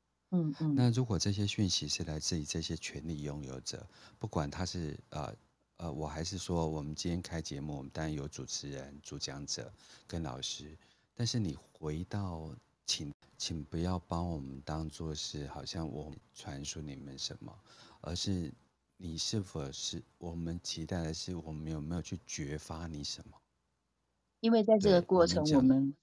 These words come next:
Speaker 1: 都在同频共振，
Speaker 2: 嗯。
Speaker 1: 所以没有说，没有说谁教导谁。因为在，
Speaker 2: 对。
Speaker 1: 在这个时间，就是礼拜三的早上九点到十点，其实我们都一起在共振光的能量，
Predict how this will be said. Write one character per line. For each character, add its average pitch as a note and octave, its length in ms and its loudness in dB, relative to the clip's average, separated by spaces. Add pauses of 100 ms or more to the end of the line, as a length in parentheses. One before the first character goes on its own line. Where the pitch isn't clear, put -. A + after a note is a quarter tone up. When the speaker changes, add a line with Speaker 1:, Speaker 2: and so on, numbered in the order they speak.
(160)
Speaker 1:
都 F3 160 8
在 E3+ 180 6
同 D3 240 4
频 C3+ 220 6
共 B2+ 300 4
振， - 360 0 (460)
Speaker 2:
嗯。 G2+ 120 8
Speaker 1:
所 F3+ 140 10
以 B3 120 10
没 F#3 280 8
有 E3 260 8
说， D#3 560 2 (500)
没 F3 140 4
有 F3 160 6
说 E3 220 2
谁 C3 240 6
教 C#3 200 4
导 B2 220 0
谁。 - 460 -2 (160)
因 G#3 160 2
为 A3 160 6
在， F#3+ 300 6
Speaker 2:
对。 F3 40 -6 (600)
Speaker 1:
在 F#3+ 280 8
这 F3+ 180 2
个 D#3 180 6
时 - 300 2
间， D3+ 460 6
就 F3+ 160 4
是 D#3+ 280 2 (300)
礼 D#3+ 100 0
拜 F#3+ 160 8
三 F3 220 4
的 D#3 140 2
早 C#3+ 180 4
上 D#3+ 220 0
九 D3 120 4
点 C#3 140 8
到 C#3 160 6
十 B2 240 -2
点， A2+ 280 0 (260)
其 A#3+ 120 2
实 C4+ 140 8
我 A#3+ 180 8
们 C#3+ 220 4
都 F3 240 2 (140)
一 G3 80 -2
起 - 240 0
在 E3 260 0
共 D#3 220 4
振 C#3 240 8
光 C3+ 240 4
的 B2 100 2
能 A2 280 0
量， C3 220 2